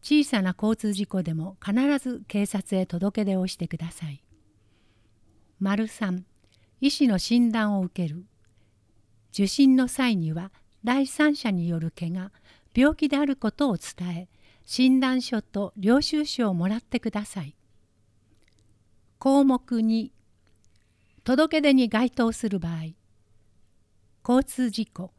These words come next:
自転車を含む、他人から暴力行為を受けたことによる怪我、他人のペッ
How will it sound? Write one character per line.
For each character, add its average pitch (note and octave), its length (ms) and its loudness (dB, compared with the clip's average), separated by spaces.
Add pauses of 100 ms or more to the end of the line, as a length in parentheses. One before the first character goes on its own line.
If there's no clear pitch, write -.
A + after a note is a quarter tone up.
(360)
自 G#3 80 0
転 C#4+ 260 4
車 G3 240 -4
を D3 60 -4
含 - 300 -10
む、 D3 160 -10 (920)
他 B3 160 2
人 C#4+ 240 6
か A#3 200 -4
ら G#3+ 220 -2
暴 A#3+ 300 2
力 C#4+ 260 0
行 C4+ 220 2
為 G3+ 160 2
を F#3 140 0
受 A3 160 -2
け B3 40 -2
た G#3+ 120 -4
こ F3+ 140 -6
と F3+ 120 -2
に E3+ 160 0
よ G3+ 100 0
る D3 180 -8
怪 D3 160 -10
我、 E3 220 -10 (1200)
他 A3+ 140 -2
人 C4 340 6
の A#3 160 0
ペ D4+ 200 0
ッ D#4+ 60 -2